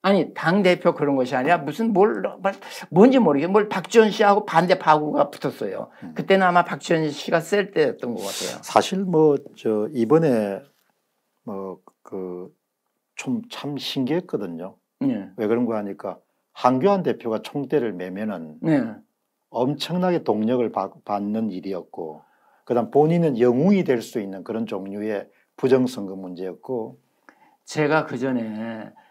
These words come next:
Speaker 1: 대법관 은퇴한 사람을 만났어요. 그 사람 법은 잘 아는 분이. 그 사람은 법적으로 이거 안 되게 돼 있대요. 아직 준비가 안 돼 있대요. 그리고 또 다른 사람은 야당에서 한나라, 그 당시에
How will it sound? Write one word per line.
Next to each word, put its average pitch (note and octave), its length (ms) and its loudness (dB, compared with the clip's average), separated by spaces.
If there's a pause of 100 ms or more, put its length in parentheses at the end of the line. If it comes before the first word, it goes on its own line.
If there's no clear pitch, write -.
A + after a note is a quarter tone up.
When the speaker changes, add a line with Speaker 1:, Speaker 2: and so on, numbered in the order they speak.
(160)
Speaker 1:
대법관 D3 720 0
은퇴한 G3+ 420 4
사람을 D#3 260 0
만났어요. F#2 680 -8 (680)
그 - 100 -14
사람 G#3+ 160 6
법은 G3+ 220 2
잘 E3+ 200 -6
아는 C#3 280 0
분이. G#2 160 -10 (580)
그 - 120 0
사람은 F3+ 300 4
법적으로 C3+ 760 0
이거 B2+ 120 0
안 - 180 -6
되게 C#3+ 160 -2
돼 C3 100 -2
있대요. A2+ 280 -8
아직 A#2+ 180 -8
준비가 C#3+ 400 0
안 G#2 120 -8
돼 A#2+ 80 -6
있대요. G#2+ 540 -12 (520)
그리고 G#3+ 440 6
또 F#3+ 120 0
다른 C3+ 220 -2
사람은 C3 240 -6 (360)
야당에서 F3 600 8
한나라, B3 480 6
그 - 140 -10
당시에 C#3 380 2